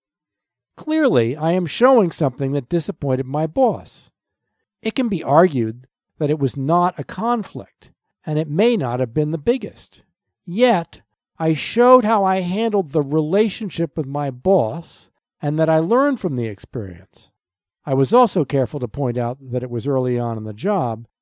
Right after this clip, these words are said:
so it might have been a little more forgivable. It doesn't matter to the interviewer that it wasn't the best or worst time. What matters is that our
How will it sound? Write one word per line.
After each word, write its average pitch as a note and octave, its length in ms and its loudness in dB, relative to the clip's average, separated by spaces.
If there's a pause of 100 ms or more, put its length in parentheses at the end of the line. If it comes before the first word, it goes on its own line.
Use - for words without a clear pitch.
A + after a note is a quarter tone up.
(120)
so C#3 180 0
it B2+ 80 -4
might D3+ 240 2
have A#2 120 -4
been A2+ 140 -4
a A2 60 -8
little A2+ 240 -6
more G#2 180 -10
forgivable. B2 680 -12 (360)
It - 240 -8
doesn't A3 440 0
matter G#3+ 560 0
to C#3 120 0
the E3+ 300 -4
interviewer B2+ 680 0 (320)
that D#3 160 4
it E3 100 0
wasn't F3 600 0
the C#3 100 -4
best B2+ 720 -6
or B2+ 240 -2
worst B2 440 -2
time. D3+ 600 -6 (760)
What E3+ 200 0
matters D#3+ 880 0
is D3 160 -2
that D#3 140 0
our D#3 220 2